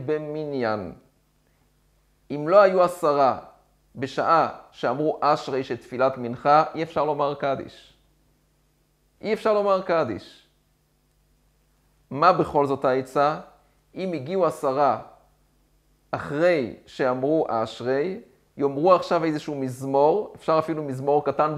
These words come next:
בעשרה, ורק אחרי זה אפשר לומר קדיש.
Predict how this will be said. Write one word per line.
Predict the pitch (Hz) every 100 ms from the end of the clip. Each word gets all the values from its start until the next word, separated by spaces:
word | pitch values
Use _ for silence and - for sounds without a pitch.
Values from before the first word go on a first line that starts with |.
| 135
בעשרה, | 180 196 - 156 151 151 139 131 143 180 180
ורק | 143 135
אחרי | 123 135 147
זה | 127
אפשר | 117 123 120
לומר | 107 110 104 113
קדיש. | 98 - - - _